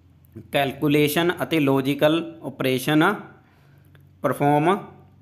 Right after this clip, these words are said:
ਕਰਦੀ ਹੈ, ਠੀਕ ਹੈ। ਜਿਹੜੇ ਸ਼ੁਰੂਆਤ ਦੇ ਵਿੱਚ ਕੰਪਿਊਟਰ ਬਣੇ ਸੀ, ਉਹਨਾਂ ਦਾ ਪ੍ਰਯੋਗ ਸਿਰਫ ਕੈਲਕੂਲੇਸ਼ਨ ਕਰਨ ਲਈ ਕੀਤਾ ਜਾਂਦਾ ਸੀ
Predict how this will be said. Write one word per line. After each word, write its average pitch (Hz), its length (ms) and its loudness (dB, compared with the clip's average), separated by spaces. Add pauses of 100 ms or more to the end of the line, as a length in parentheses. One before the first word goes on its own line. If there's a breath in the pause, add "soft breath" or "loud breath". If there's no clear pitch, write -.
(180)
ਕਰਦੀ 123 480 -2
ਹੈ, - 320 -14 (440)
ਠੀਕ 131 200 -4
ਹੈ। 180 280 -4 (2000 soft breath)
ਜਿਹੜੇ 170 500 0
ਸ਼ੁਰੂਆਤ 151 500 2
ਦੇ 160 120 0
ਵਿੱਚ 165 180 0
ਕੰਪਿਊਟਰ 156 460 0
ਬਣੇ 165 260 2
ਸੀ, 165 300 -2
ਉਹਨਾਂ 165 240 2
ਦਾ 185 280 4
ਪ੍ਰਯੋਗ 143 600 0
ਸਿਰਫ 147 340 -4 (440)
ਕੈਲਕੂਲੇਸ਼ਨ 160 680 2
ਕਰਨ 165 240 2
ਲਈ 151 120 0
ਕੀਤਾ 147 300 -2
ਜਾਂਦਾ 113 340 -2
ਸੀ 101 200 -10